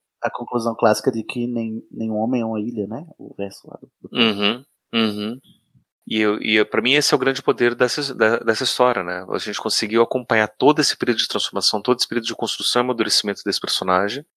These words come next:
Speaker 2: E se a gente consegue reler essa história com esse olhar, a gente consegue trazer isso muito pra nossa vida e trazer uma transformação muito grande. A gente não acompanha só Harry Potter porque seria legal ter uma varinha que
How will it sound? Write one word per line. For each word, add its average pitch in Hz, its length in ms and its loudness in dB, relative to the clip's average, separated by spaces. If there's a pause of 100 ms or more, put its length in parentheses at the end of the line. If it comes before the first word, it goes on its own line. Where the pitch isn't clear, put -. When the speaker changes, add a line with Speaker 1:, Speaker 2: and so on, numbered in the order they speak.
(200)
Speaker 2:
E 110 200 2
se - 160 0
a 110 40 2
gente 135 240 -2
consegue 123 380 2
reler 147 440 2
essa 147 160 0
história 110 280 2
com - 140 -8
esse - 160 -4
olhar, 104 220 2
a 113 40 0
gente 120 220 -8
consegue 120 400 -2
trazer 120 440 2
isso 131 220 0
muito 110 160 -8
pra 107 140 0
nossa 101 240 2
vida 107 500 2
e 117 200 0
trazer 120 440 2
uma 147 120 2
transformação 104 480 -2
muito 98 180 -8
grande. 85 340 -8 (300)
A 104 40 0
gente 98 160 -2
não 113 120 6
acompanha 117 420 2
só 110 240 2
Harry 104 180 4
Potter 104 280 2
porque - 180 -6
seria 104 260 0
legal 98 200 2
ter - 80 -2
uma 101 100 2
varinha 95 360 4
que 92 180 -6